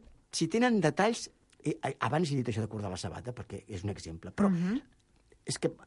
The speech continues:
Speaker 1: són coses que jo he viscut quan estava fent promoció al col·legi, estava ensenyant a mi. Passes per allà i, i veus que, que els pares diuen, «Caram, i aqu-, i aqu-, i aquest professor per què està parlant amb aquest nen?» «Bueno, doncs perquè li estàs pregunt-», i clar, veien amunt, i a un altre, i a un altre,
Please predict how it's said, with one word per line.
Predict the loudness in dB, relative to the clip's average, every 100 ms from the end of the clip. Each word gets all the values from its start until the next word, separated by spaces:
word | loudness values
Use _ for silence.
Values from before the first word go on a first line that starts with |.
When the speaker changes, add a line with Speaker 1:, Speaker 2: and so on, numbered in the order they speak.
| -10
Speaker 1:
són | 0 0
coses | 2 0 -2 -4
que | -2
jo |
he | -2
viscut | -2 -6 -4
quan | -4
estava | -4 -4 -2
fent | -2 -4
promoció | -6 -8 -8
al | -8
col·legi, | -4 -2
estava | -4 -8 -10
ensenyant | -8 -8
a |
mi. | -10 -12 -20 -12
Passes | -4 -2 0
per | 2
allà | 4 2
i, | 2 0
i | 2
veus | 4 4 2
que, | -4 -4
que | -4
els | -4
pares | -4 -4
diuen, | -2 -4 -10 -12
«Caram, | 0 2 4 4
i | 2
aqu-, | 2
i | 2
aqu-, | 2 4
i |
aquest | 2
professor | 2 2 2
per | 2
què | -2
està | -2 0
parlant | 0 0 0
amb | 0
aquest | -2 -4
nen?» | -4 -6 -12 -20 -20 -10 4
«Bueno, | 6 6 2
doncs | 0
perquè | -2 0 2 4 6 6 4
li | 2
estàs | 0 -2
pregunt-», | 2 0 0 -10 -20 -12
i | 2
clar, | 4 6
veien | 8 8
amunt, | 8 6 4 -6 -2
i | 4
a |
un | 6
altre, | 6 4 0 4
i | 6
a |
un | 6 4
altre, | 2 2 -2